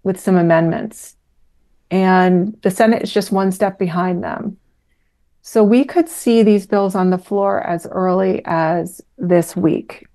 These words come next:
And, you know, we're not quite into March yet. So there's a lot of time between now and then.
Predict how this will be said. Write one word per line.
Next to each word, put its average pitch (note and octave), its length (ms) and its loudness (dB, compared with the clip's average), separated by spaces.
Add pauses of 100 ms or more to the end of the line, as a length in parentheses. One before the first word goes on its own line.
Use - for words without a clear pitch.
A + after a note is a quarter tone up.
And, F3 580 0 (240)
you F#3+ 120 0
know, F#3 300 0 (600)
we're A#3 240 4
not A#3 260 0
quite G#3 240 0
into F3+ 200 -2
March E3+ 360 -4
yet. - 240 -8 (480)
So F#3+ 400 0
there's A#3+ 220 2
a B3 60 4
lot G3 260 4
of E3+ 80 0
time F3+ 380 -2
between - 360 -6
now - 220 -4
and - 140 -6
then. - 320 -6